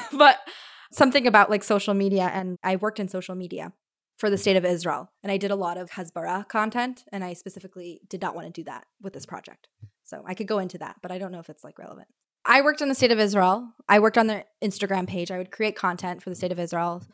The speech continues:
official page. And I also would work on content strategy. And I also had a TikTok account for a little bit where I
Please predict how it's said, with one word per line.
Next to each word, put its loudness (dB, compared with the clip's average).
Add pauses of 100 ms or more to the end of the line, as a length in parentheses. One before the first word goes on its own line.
(340)
official -2
page. -6 (100)
And -4
I -6
also -6 (100)
would -8
work -8
on -8
content 2
strategy. 2
And -2
I 8
also 6
had 6
a 4
TikTok 2
account 0
for 2
a 8
little 2
bit 0
where 4
I 2